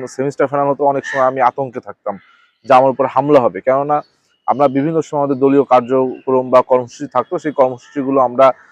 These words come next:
আহ, বেশিরভাগই কিন্তু ঢাকা বিশ্ববিদ্যালয়ের আশপাশে করার চেষ্টা করতাম। যে-, যেহেতু ঢাকা বিশ্ববিদ্যালয়ের ভিতর কো-, একদম মূল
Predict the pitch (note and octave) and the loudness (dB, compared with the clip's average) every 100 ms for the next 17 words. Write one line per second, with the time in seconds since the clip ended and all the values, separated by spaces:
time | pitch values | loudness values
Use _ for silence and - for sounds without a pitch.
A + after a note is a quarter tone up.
0 | _ _ - A2+ C#3+ E3 E3+ D#3+ E3+ E3 | _ _ -2 0 2 4 2 2 -4 -4
1 | B2+ C#3+ D#3 - D3+ C3 - - D3+ C#3 | -2 0 0 4 4 4 -4 -2 0 0
2 | C#3 - A#2 G#2+ A2+ A#2 C3+ B2 A#2+ C#3 | 0 -4 -4 -4 -6 -4 -4 -4 -4 -4
3 | F3 B2 D3 D3 - D3+ D#3 C#3+ B2+ E3 | -2 -4 -2 -4 -6 -2 0 0 -2 -4
4 | D#3 D#3 - - _ _ _ A#2 C3 B2 | -4 -6 -6 -16 _ _ _ 2 2 2
5 | D3 C#3 D#3 | -2 0 0